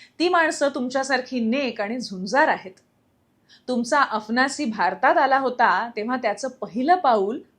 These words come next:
माझ्या मराठी धरणीवर, महाराष्ट्र राज्यात छत्रपती शिवाजी महाराजांच्या मातृभूमीत पडलं होतं. त्या राज्याच्या मराठीत मी बोलतोय. आज मराठी भाषेविषयी आपण नुसती चर्चा करतो,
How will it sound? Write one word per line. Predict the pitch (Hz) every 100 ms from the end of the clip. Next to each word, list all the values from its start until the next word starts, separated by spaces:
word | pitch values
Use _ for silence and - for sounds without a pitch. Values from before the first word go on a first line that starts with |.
| -
माझ्या | 180 185 196 240 190
मराठी | 175 185 202 285 302
धरणीवर, | 208 208 202 262 208 220 - _
महाराष्ट्र | 196 190 240 254 254 226
राज्यात | 180 185 190 190 262 233 - _ _ -
छत्रपती | 269 269 302 294 285 269
शिवाजी | 254 226 233 269 294
महाराजांच्या | 214 220 240 277 302 277 254 190
मातृभूमीत | 185 185 190 269 269 311 381 -
पडलं | 202 208
होतं. | 202 190 - - _ _ _ _ _ _ _ - -
त्या | 262 311
राज्याच्या | 269 208 196 277 302 285 214 247
मराठीत | 262 190 196 247 359 247 220 220 _ -
मी | 202 247
बोलतोय. | 220 196 180 208 190 - _ _ _ _ -
आज | - 233
मराठी | 240 220 226 - 294
भाषेविषयी | 247 214 262 247 220 233 208 214
आपण | - 233 254
नुसती | 208 - 269
चर्चा | 302 208 185 - 254
करतो, | 269 190 185 185